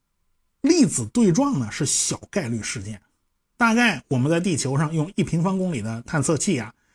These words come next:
探测到的超高能的伽马光子也不过就是一天一个的水平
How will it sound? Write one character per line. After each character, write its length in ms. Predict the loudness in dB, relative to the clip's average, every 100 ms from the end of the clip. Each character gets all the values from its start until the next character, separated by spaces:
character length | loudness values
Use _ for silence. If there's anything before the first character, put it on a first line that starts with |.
| _ _ _
探 180 | 0 2
测 100 | 4
到 140 | 4
的 160 | 2 0
超 220 | -2 -2
高 140 | 0 0
能 140 | 0
的 80 | 0
伽 100 | -2
马 140 | -4
光 180 | -2 -2
子 180 | -4 -8 -8
也 160 | -8
不 160 | -6 -4
过 220 | 0 2
就 120 | 0
是 140 | -2 0
一 160 | 0
天 500 | 0 2 2 2 -2 _
一 200 | -4 -2
个 260 | 2 0 0
的 200 | -4 -12
水 240 | -12 -12
平 180 | -10 -14